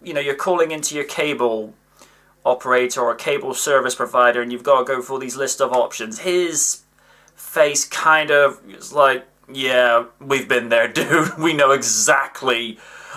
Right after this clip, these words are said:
what you're thinking with that." It's like, we don't enjoy this either. I like the fact that John was so hands-on this week. I mean, he was, he was hands-on last week with direct, directing the calls and the operation, but the fact that he was directing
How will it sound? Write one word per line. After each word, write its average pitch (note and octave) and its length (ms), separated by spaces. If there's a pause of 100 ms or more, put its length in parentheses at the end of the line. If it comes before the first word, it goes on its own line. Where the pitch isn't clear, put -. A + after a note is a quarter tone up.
(140)
what C3 240
you're C3 140
thinking B2+ 420
with A#2 200
that." A#2 160
It's A#2 80
like, B2+ 180
we D3 140
don't A#2 220
enjoy A#2 360
this A#2 240
either. A2 520 (1080)
I - 60
like F#3 200
the A3+ 60
fact F#3+ 280
that D#3 320
John D3+ 560 (160)
was C#3 500 (200)
so D3+ 800
hands-on B2 920 (1000)
this - 260
week. A#2+ 200
I - 20
mean, F#3 220
he G3 140
was, E3 260
he - 160
was F3 360
hands-on D#3 600
last B2+ 540
week D3+ 280
with C#3 460
direct, C3+ 560
directing D3 460
the C3 80
calls C#3 360
and C3+ 80
the C3+ 60
operation, C3+ 560
but - 80
the - 80
fact F3+ 280
that A#2+ 120
he E3 140
was D3+ 160
directing B2+ 880